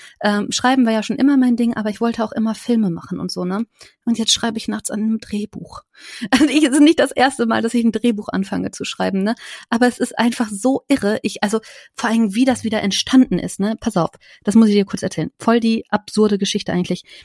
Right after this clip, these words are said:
Bei Netflix was geguckt, ne? Schon irgendwie Anfang des Jahres. So, und dann neulich, ich war noch, okay, ich war noch am Basteln oder hab noch nebenbei die Illustration für,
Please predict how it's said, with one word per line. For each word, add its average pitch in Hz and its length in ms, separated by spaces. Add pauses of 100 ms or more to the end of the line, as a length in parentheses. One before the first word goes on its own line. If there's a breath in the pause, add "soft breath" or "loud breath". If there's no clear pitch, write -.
(220 loud breath)
Bei 208 100
Netflix 240 460
was 214 140
geguckt, - 360
ne? 240 320 (140)
Schon 226 280
irgendwie 208 440
Anfang 190 300
des - 180
Jahres. 156 460
So, 156 100
und - 240
dann 190 240
neulich, 220 400
ich - 240
war 208 160
noch, 196 180
okay, - 200
ich - 160
war 190 100
noch 185 120
am 180 180
Basteln 196 460
oder 190 200
hab 196 120 (120)
noch 190 140
nebenbei 190 600
die 190 100
Illustration 202 600
für, 190 300